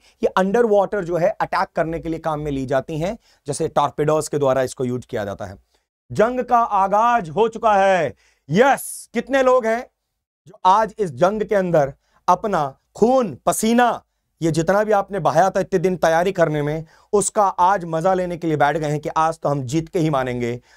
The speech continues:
तो तैयार हो जाइए, आपकी स्क्रीन के ऊपर आ रहा है अगला सवाल, और ये सवाल तय करेगा कि लड़की आगे निकल पाई है या लड़का आगे निकल पाया है। ये मैं किसी प्रकार का डिस्क्रिमिनेशन नहीं,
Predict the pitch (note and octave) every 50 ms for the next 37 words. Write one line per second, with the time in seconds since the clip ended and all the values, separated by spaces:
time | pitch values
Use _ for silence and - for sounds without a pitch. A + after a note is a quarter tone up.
0 | _ - D#3+ - F#3 F3+ G3 G#3 A#3+ A#3 A3+ G#3 F#3+ F#3+ F3+ D#3+ D3+ D3 C#3+ D3
1 | - _ _ _ _ - F3+ G3 A#3+ C4+ C4+ - - A#3+ A3+ - B3 B3 B3+ B3
2 | B3+ A#3 G#3+ A3+ G#3+ G#3+ A3 A3 G#3+ G3+ F#3 F3+ D#3+ - _ _ _ - G#3+ B3+
3 | C#4 C#4 C#4 C4+ B3+ G#3+ - - A3+ A3+ A#3+ A#3 A3+ G3 C#3+ _ _ _ - F#3+
4 | G3 F#3+ F3 G3 D#4 F4 D#4+ - - C4 B3 A#3+ A#3+ A#3+ A#3 - - C#4 C#4 C#4
5 | - A3 F#3+ F#3 E3+ E3 D3+ D3 D3+ D3+ - _ _ _ _ _ - F3 D#3+ D3
6 | C#3+ D#3 F#3+ G#3+ A#3 A#3 - C#4 C4+ A#3+ A3+ G3 A3 G#3 G3+ - G3 F3+ - -
7 | E3+ E3+ E3+ D#3+ D#3 D#3+ D#3+ D#3 C#3+ C3+ D#3 F3 G3 - B3+ B3 A3+ G3+ G3 F#3
8 | F3 - D#3 D3 - D3+ C#3+ C#3+ C#3 D3 D3+ - _ - - _ _ - D3+ D#3
9 | G3+ B3+ C4+ C4+ C4 B3+ B3+ - _ _ _ - F3+ G3+ G#3+ B3 B3+ B3+ B3+ -
10 | B3+ - - C4 B3 - A#3 A3 - - A3 A3 A#3 G3+ - A#3 G#3 F3 G#3 G3
11 | - - A3 G3+ G3 G3 - - C#4+ C#4 B3 G3+ F3+ F#3 F#3 F3